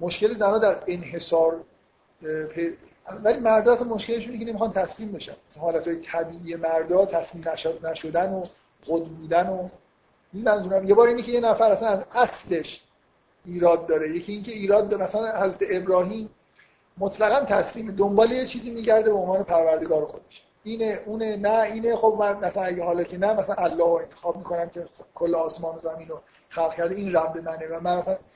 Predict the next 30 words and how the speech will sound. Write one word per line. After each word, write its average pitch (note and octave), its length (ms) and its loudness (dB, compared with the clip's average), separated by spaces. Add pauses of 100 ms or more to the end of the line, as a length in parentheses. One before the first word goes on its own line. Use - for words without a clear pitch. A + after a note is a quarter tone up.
(100)
به E3 60 -16
طور F3+ 200 -2
کامل F3+ 460 -2 (340)
تسلیم F#3 460 -4
خداوند D#3+ 460 0
می‌شم. - 220 -16 (320)
یه - 60 -12
آیه F3+ 340 2
فوق‌العاده E3+ 520 -2
قشنگ F3+ 440 -8
و E3+ 40 -8
ساده‌ای E3 420 -6
که F3 100 -16
توی E3 300 -12 (140)
سوره D#3+ 280 -14
بقره E3 380 -4
هست F#3 340 -2 (340)
میگه: F3 140 -6
«و E3 140 0
قال F3 180 4
رب، E3+ 440 -2
له E3+ 440 -6
رب، E3 240 -4 (400)
له E3 380 -6
ربه F3 180 -6 (480)
اسلم، F#3+ 580 -8 (380)
قال F3 200 -2
اسلمت E3 600 -6
لرب D#3+ 280 -16
العالمین.» D#3+ 400 -16